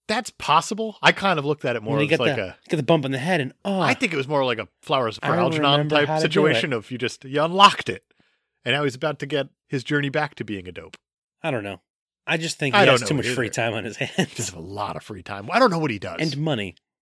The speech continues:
Speaker 2: So
Speaker 1: Yeah.
Speaker 2: why not paint?
Speaker 1: He asks M J if she wants to come over. We get to see, what is it, Bernard?
Speaker 2: Yeah.
Speaker 1: The butler man?
Speaker 2: I don't like that James Franco keeps calling him Bernard.
Speaker 1: Yeah, it's weird. That's
Speaker 2: Like,
Speaker 1: not
Speaker 2: his
Speaker 1: how,
Speaker 2: name is
Speaker 1: that's not
Speaker 2: definitely
Speaker 1: how words work.
Speaker 2: Bernard.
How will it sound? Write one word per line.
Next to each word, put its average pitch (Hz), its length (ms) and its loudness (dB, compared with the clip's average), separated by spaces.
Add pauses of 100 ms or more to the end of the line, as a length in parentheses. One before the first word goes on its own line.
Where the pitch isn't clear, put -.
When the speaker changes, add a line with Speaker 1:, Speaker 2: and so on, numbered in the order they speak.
(100)
Speaker 2:
So 110 160 -8
Speaker 1:
Yeah. 131 240 2 (420)
Speaker 2:
why 156 140 -4
not 165 220 -4
paint? 92 300 -8 (420)
Speaker 1:
He 247 140 2
asks 208 160 0
M 180 120 -2
J 156 120 -2
if 139 60 -6
she - 80 -8
wants 139 140 -6
to - 80 -14
come 131 100 -2
over. 147 240 -2 (480)
We 147 80 -4
get 160 100 -2
to - 60 -14
see, 143 220 -6 (300)
what 143 120 -8
is 110 80 -8
it, 95 120 -14
Bernard? 147 520 2 (300)
Speaker 2:
Yeah. 156 320 0
Speaker 1:
The 147 80 -6
butler 196 320 2
man? 233 260 0 (140)
Speaker 2:
I 160 80 2
don't 262 180 4
like 202 240 6
that 180 100 -2
James 175 360 0
Franco 151 400 -2
keeps 139 240 -4
calling 143 220 -2
him 110 100 -4
Bernard. 98 520 0 (440)
Speaker 1:
Yeah, 113 180 -10
it's - 240 -14
weird. 98 360 -14
That's 120 80 -4
Speaker 2:
Like, 147 80 -2
Speaker 1:
not 139 60 -8
Speaker 2:
his 175 100 2
Speaker 1:
how, 226 80 4
Speaker 2:
name 254 100 4
is 156 100 -2
Speaker 1:
that's 240 240 4
not 147 120 2
Speaker 2:
definitely 117 180 4
Speaker 1:
how 104 40 -6
words 107 260 -4
work. - 20 -2
Speaker 2:
Bernard. 120 720 2